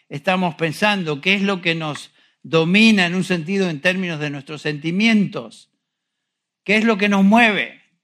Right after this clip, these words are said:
¿Qué es lo que proyectamos hacia otros hermanos? Bueno, el apóstol Pablo nos dice que un creyente debe estar caracterizado por gozo continuo, oración continua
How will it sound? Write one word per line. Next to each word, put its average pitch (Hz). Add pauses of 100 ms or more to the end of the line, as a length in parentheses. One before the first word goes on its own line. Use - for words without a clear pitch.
(460)
¿Qué 185
es 190
lo 190
que 185
proyectamos 190
hacia 160
otros 165
hermanos? 139 (1300)
Bueno, 165
el 135
apóstol 170
Pablo 180
nos 151
dice 156
que 151
un 160
creyente 151
debe 147
estar 156
caracterizado 151
por 135 (380)
gozo 190
continuo, 160
oración 165
continua 147